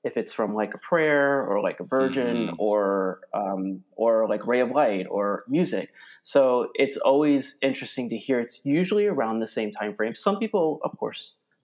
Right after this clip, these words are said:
Speaker 1: get into her younger, some people get into her older, but generally an average is around that age. What about you guys? When did you,
Speaker 2: You think
Speaker 1: how
Speaker 2: ten,
Speaker 1: old
Speaker 2: you
Speaker 1: were
Speaker 2: think
Speaker 1: you?
Speaker 2: ten, you think ten years old is the sweet spot for finding Madonna?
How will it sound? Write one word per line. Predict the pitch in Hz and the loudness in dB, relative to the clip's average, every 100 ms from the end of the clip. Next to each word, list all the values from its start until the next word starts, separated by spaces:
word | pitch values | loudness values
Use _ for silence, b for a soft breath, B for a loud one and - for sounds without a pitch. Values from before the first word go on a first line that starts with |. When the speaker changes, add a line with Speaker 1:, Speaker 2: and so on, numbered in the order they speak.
| _ - | _ -4
Speaker 1:
get | 117 | -2
into | 113 117 | -2 -4
her | 113 | -2
younger, | 127 165 151 147 139 | 0 0 2 2 2
some | 139 104 | -2 -8
people | 107 101 104 104 - | -6 -2 -2 -4 -6
get | - 101 | -4 -4
into | 101 107 | -4 -4
her | 101 - | -2 2
older, | 135 127 123 | 2 2 2
but | 107 104 b b b b - - - - _ 175 | 2 -2 b b b b -20 -20 -20 -20 _ -2
generally | 156 151 151 147 127 117 117 107 _ _ | 4 4 6 6 4 4 2 -2 _ _
an | 131 | -4
average | - 123 123 110 104 104 104 - - _ _ _ - | 2 4 4 2 2 0 -4 -10 -12 _ _ _ -4
is | 113 104 101 - - - | -2 -2 -4 -10 -12 -8
around | 117 107 98 98 | -2 0 0 -2
that | 92 - | -4 -6
age. | 95 - - - - _ _ | -10 -12 -14 -18 -18 _ _
What | 123 | 0
about | 131 147 127 | 4 2 2
you | 107 | -2
guys? | 101 90 92 - | -2 -2 -4 -8
When | 104 | -10
did | 101 120 | -8 -4
you, | |
Speaker 2:
You | 143 | -2
think | 151 120 - | -2 -2 4
Speaker 1:
how | 151 | 4
Speaker 2:
ten, | 185 | 6
Speaker 1:
old | 175 | 6
Speaker 2:
you | 160 | 4
Speaker 1:
were | |
Speaker 2:
think | 143 | 6
Speaker 1:
you? | 165 | 4
Speaker 2:
ten, | 135 117 | 4 0
you | 143 | -2
think | - 123 | -2 -6
ten | - 139 120 | -2 0 0
years | 117 110 | 0 0
old | 104 101 | 0 -2
is | - | -6
the | 98 | -8
sweet | - 98 - | -6 -6 -4
spot | - 98 98 | -4 -4 -4
for | 95 | -10
finding | - 92 92 92 | -4 -2 -2 -2
Madonna? | 87 90 87 90 98 | -4 -2 -2 -4 -6